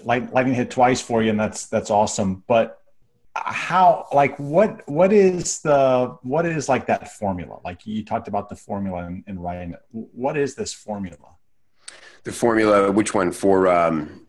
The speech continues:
Speaker 1: Like, copywriting. Like, wh-, wh-,
Speaker 2: Yeah.
Speaker 1: how do I, how do I, you know, I'm, I'm not a phen-, phenomenal, uh, copywriter by any means. It's not my skill set. I can,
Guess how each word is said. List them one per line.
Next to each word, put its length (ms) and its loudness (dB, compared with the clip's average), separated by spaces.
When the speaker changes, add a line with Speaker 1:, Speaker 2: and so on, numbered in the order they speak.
Speaker 1:
Like, 180 -2
copywriting. 560 0
Like, 320 -4
wh-, 240 -6
wh-, 240 -6
Speaker 2:
Yeah. 280 0
Speaker 1:
how 140 -8
do 120 -2
I, 200 -2
how 240 -4
do 60 0
I, 240 2
you 140 -2
know, 340 0
I'm, 220 -6
I'm 140 4
not 200 4
a 80 4
phen-, 600 0
phenomenal, 760 2
uh, 540 4
copywriter 600 2
by 200 2
any 160 4
means. 320 4
It's 160 -12
not 200 2
my 120 -2
skill 320 -4
set. 340 -2
I 80 0
can, 320 -4